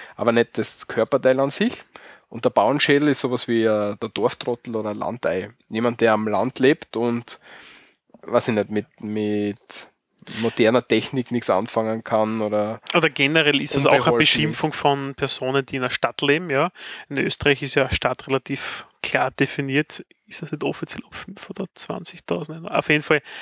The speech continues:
Speaker 2: Leute, wo schon in so einem fünfundzwanzigtausend Seelenkaff wohnen, ja, äh, beschimpfen Leute, die von weiter außen sind und,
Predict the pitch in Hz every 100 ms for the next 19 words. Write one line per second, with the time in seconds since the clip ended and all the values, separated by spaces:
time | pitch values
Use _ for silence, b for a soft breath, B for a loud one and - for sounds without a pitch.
0 | B B - 135 135 165 143 147 - 151
1 | 143 143 147 139 139 139 135 147 - 156
2 | 156 - 147 139 139 - - - - 151
3 | 147 151 143 - 143 156 156 - - -
4 | - 131 127 135 165 175 143 143 180 B
5 | B B B - 139 143 - 147 - 160
6 | - 156 143 139 - 147 - 151 - 143
7 | 135 135 147 143 147 - - 147 143 143
8 | - - - -